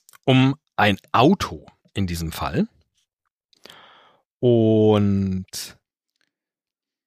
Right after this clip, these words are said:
das Auto hat ein, äh, das ist ein Modellname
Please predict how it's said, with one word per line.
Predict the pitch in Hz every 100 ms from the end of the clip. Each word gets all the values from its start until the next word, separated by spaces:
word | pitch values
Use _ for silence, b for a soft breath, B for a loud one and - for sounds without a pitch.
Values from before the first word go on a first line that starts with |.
| _ _ _ _ _ _ _ _ _ _ _
das | 120 110 -
Auto | 95 104 117 - 170 254 -
hat | - 120 131 - - - _ _ _ _ _ _
ein, | 113 110 107 104 101 98 98 95 95 95 98 98 - - -
äh, |
das | 98 92 90 87 87 87 90 101 _ _ _ _ _ _ _ _ _ _ _ 123
ist | 131
ein | 135
Modellname | 127 113 139 160 127 87 95 113